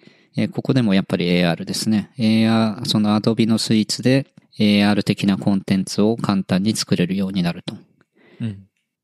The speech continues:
Speaker 1: まあ、その辺は妥当な感じだと思いますね。
Speaker 2: はい。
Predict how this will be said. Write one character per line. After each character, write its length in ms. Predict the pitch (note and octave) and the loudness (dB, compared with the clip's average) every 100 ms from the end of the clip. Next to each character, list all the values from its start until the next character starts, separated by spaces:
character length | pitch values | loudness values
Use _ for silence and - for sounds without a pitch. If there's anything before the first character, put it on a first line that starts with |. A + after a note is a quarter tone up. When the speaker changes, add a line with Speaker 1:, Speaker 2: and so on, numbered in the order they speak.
| _ - | _ -4
Speaker 1:
ま 360 | G2+ G2 A2 | 0 4 4
あ、 40 | F#2+ | 2
そ 160 | - | 2
の 100 | A2 | 2
辺 200 | G#2+ G#2+ | 2 2
は 140 | G2+ F#2+ | 2 2
妥 160 | F#2 - | 0 0
当 220 | F#2+ E2+ | 0 0
な 260 | E2 E2+ - _ _ _ _ _ _ - | 0 -2 -6 _ _ _ _ _ _ -10
感 180 | - E2+ | -4 0
じ 120 | D#2+ | 0
だ 100 | E2+ | 0
と 140 | C#3+ | 0
思 160 | G2+ F2 | -2 -2
い 40 | |
ま 100 | F2 | -6
す 140 | - - | -4 0
ね。 440 | F#2+ G2 G2+ G2 - _ _ _ _ _ _ _ _ _ _ | 0 0 -2 -4 -8 _ _ _ _ _ _ _ _ _ _
Speaker 2:
は 140 | G#2 E2 | -16 -16
い。 140 | D#2+ | -18